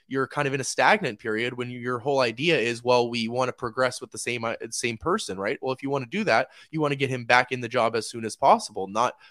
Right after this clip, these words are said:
leave him out for another few months. Um, so just a lot of qu-, weird decisions, a lot of questionable decisions where,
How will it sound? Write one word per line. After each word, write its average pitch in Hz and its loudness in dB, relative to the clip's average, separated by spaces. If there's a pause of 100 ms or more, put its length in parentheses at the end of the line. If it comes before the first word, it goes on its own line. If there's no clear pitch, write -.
(140)
leave 131 -6
him 107 -6
out 208 2
for 110 -2
another 101 -4
few 95 -10
months. 95 -6 (480)
Um, 113 -4
so 120 -4 (100)
just - -8
a 131 -4
lot 139 2
of 131 -4
qu-, - -20 (260)
weird 147 0
decisions, 127 -4
a 120 -4
lot 120 -2
of 110 -10
questionable 120 -2
decisions 107 -6
where, 107 0